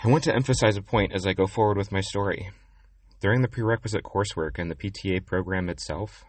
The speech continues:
I absolutely and overwhelmingly fell in love with the human body. Still to this day, it's my favorite topic to learn about, talk about, and especially marvel about. After the P T A program, I started working right away while taking the prerequisite coursework to get into a doctorate of physical therapy program.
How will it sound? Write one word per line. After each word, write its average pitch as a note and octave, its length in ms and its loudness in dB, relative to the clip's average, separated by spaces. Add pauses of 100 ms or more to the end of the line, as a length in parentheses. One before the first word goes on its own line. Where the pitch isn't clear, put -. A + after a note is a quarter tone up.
I G2 140 0
absolutely F2+ 880 -4
and D#2+ 180 -8 (140)
overwhelmingly E2+ 960 -4 (140)
fell E2+ 220 -2
in E2 80 -6
love D#2 220 -8
with D#2 120 -8
the - 100 -16
human D2+ 220 -10
body. D2+ 400 -10 (760)
Still - 240 -8
to G2 80 2
this F#2+ 180 -2
day, D#2+ 340 0
it's - 180 -8
my D#2+ 100 -4
favorite E2+ 340 -4
topic E2+ 300 -4
to D2+ 80 -12
learn D2+ 200 -6
about, E2 320 -6 (240)
talk - 280 -2
about, F2+ 320 -4 (120)
and E2 120 -8
especially C#2+ 580 -6 (100)
marvel D2+ 360 -6
about. - 240 -14 (1120)
After F#2 240 -2
the A2 120 -2
P - 160 -4
T F2+ 240 -4
A E2+ 40 -4
program, D#2 460 -6
I C#2+ 80 -6
started D#2+ 320 -6
working D#2+ 300 -8
right D2+ 160 -8
away D#2 260 -6
while - 160 -10
taking G2+ 340 -4
the D#2 60 -6
prerequisite F#2 580 -4
coursework E2 500 -6
to D#2+ 100 -14
get D#2+ 140 -6
into E2 260 -8
a D2+ 40 -6
doctorate D#2 400 -6
of D#2 120 -10
physical D#2 320 -10
therapy D2+ 340 -8
program. D2+ 460 -12